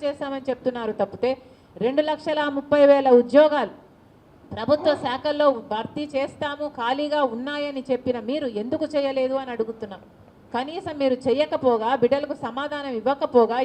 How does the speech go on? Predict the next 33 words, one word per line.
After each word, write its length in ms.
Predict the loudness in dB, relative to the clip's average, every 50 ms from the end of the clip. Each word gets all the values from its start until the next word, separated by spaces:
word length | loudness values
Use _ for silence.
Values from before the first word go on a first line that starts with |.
| 2
ఈరోజు 240 | 2 2 2 0 -2 -4 -8
మెగా 220 | -6 -2 -2 -2 -2 -2 -2
డిఎస్సి 360 | -2 -2 -2 -2 -2 -4 -4 -2
వేస్తామని 500 | -2 -2 -4 -6 -6 -4 -4 -6 -6 -4 -4 -4
చెప్పిన 260 | -4 -4 -6 -8 -10 -12 -12 -6
మీరు 240 | -4 -2 -2 -2 -2 -4 -8 -16 -20 -20 -20 _ _ _ -12 -4
రెండు 240 | -2 0 0 0 0 0
లక్షల 260 | -2 -2 -2 -2 0 2 0 0
ఉద్యోగ-, 360 | 2 4 4 4 4 4 2 0 0
రెండు 160 | 0 -2 -4 -4
లక్షల 260 | -4 -6 -6 -6 -4 -4 -2 -2 -2
ముప్పై 220 | -2 0 0 0
వేల 180 | 0 0 2 0 0
ఉద్యోగాలు 460 | 0 4 6 6 6 6 2 0 2 0 0
ఒక 80 | 0 -2 -4
పక్క 140 | -4 -4 -4 -4 -4
వేయకపోగా, 720 | -6 -6 -4 -4 -4 -4 -4 -4 0 0 0 2 0 -2 -6 -8 -10 -18 -20 -20 -20 -20 _ _ -12 -6
ఈరోజు 320 | 0 2 2 2 0 -2 -2 0
ఇరవై 240 | 2 2 2 0 -2 -2
మూడు 160 | -2 0 2 2 2
వేలతో 360 | 2 2 -2 -2 0 0 0 0 -2 -8 -16 -20 -20 -20 _ _ -20 -12 -6 -4
మెగా 220 | -2 0 0 0 -2
డిఎస్సి 380 | -4 -4 -8 -8 -8 -8 -6 -2 -2
వేస్తారు, 440 | -2 -2 -2 -2 -2 0 2 2 4 4 4
వేస్తారు 400 | 4 2 0 -2 -2 0 2 0 0
అని 80 | -2 -6 -8 -8
ఐదు 120 | -8 -8 -8
సంవత్సరాలుగా 640 | -8 -8 -8 -8 -8 -6 -4 -4 -2 -2 -4 -6 -8 -6 -6
పిల్లలు 280 | -4 -2 -2 -4 -4 -6 -4 -2 0
ఈ 20 | 6 10 10
రోజుటి 320 | 10 10 8 6 -2 -2 0 0
వరకు 220 | 0 0 0 -2 0 0 0
ఎదురు 200 | -2 -2 -4 -8